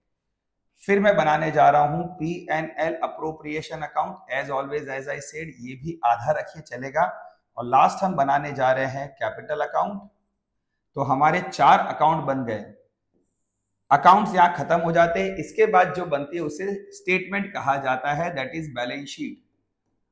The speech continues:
आखिर हम बना रहे हैं balance sheet, ये हमारा statement है। चलिए, अब सबसे पहले कैसे start करना वो समझते हैं। सबसे पहले capital account में partners के नाम लिखिए। Partner का नाम है राम और श्याम,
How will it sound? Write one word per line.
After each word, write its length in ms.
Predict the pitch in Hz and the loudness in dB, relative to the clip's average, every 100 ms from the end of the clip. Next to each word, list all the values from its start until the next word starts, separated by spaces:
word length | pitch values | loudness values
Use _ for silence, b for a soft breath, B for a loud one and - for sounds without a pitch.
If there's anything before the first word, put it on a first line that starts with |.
| _ | _
आखिर 340 | 123 147 - 196 | -4 -2 0 0
हम 120 | 180 | 0
बना 280 | 143 139 139 | 0 0 0
रहे 140 | 139 | 0
हैं 240 | 143 170 | -4 -4
balance 360 | 135 117 131 131 | -2 -2 -4 -8
sheet, 240 | - 117 98 | -8 -12 -10
ये 140 | 135 | -8
हमारा 420 | 147 123 131 147 | -6 -4 -2 -2
statement 640 | 160 - 131 120 127 131 127 | -4 -8 -12 -12 -12 -12 -10
है। 220 | 151 143 104 - _ _ _ _ _ _ _ _ _ _ - | -6 -6 -6 -14 _ _ _ _ _ _ _ _ _ _ -2
चलिए, 560 | 170 135 107 - - - _ _ _ _ - | 0 0 -2 -8 -20 -20 _ _ _ _ 4
अब 540 | 196 139 - - - _ | 4 4 -6 -14 -20 _
सबसे 400 | 170 165 - 240 | 2 2 4 6
पहले 300 | 220 208 214 | 8 8 6
कैसे 320 | 175 170 214 | 4 4 2
start 340 | - 170 170 | 4 4 4
करना 220 | 185 180 | 2 4
वो 180 | 170 147 | 2 2
समझते 440 | 151 120 113 - 113 | 0 -4 -6 -10 -14
हैं। 160 | 104 _ _ _ _ | -14 _ _ _ _
सबसे 260 | 143 143 214 | -4 0 2
पहले 260 | 190 196 | 4 4
capital 420 | 202 160 180 185 | 6 4 6 4
account 260 | 180 175 180 | 4 4 2
में 140 | 202 | 2
partners 380 | - 139 - 165 | 2 2 0 -6
के 120 | - 165 | -4 0
नाम 260 | 131 131 | 2 2
लिखिए। 220 | 120 - 120 | -2 -4 -4
Partner 380 | 123 123 156 | -2 -2 -4
का 140 | 160 165 | -2 0
नाम 260 | 147 156 175 | 2 2 0
है 80 | |
राम 220 | 160 131 143 | 0 0 0
और 200 | 147 156 | -2 -6
श्याम, 300 | - 143 | -2 -4